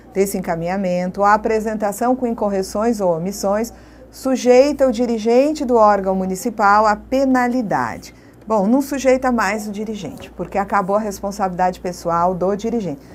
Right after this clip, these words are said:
Então, né, o descumprimento da obrigação de enviar a relação de alvarás e habites de obra de construção civil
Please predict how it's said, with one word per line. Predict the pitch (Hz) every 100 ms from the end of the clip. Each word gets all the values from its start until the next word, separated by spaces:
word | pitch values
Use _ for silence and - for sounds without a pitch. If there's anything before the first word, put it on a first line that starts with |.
| - - -
Então, | 196 247
né, | 247 226
o |
descumprimento | 233 - 214 214 196 190 226 285 302 254
da | 208 214 240 226
obrigação | 214 214 214 208 185 175
de | 185
enviar | 185 190 180 226
a | 247
relação | 226 202 190 185
de | 175
alvarás | 170 165 160 156 160
e |
habites | 160 156 190 202 185
de | 185
obra | 170 156
de |
construção | - 151 -
civil | 151 202 240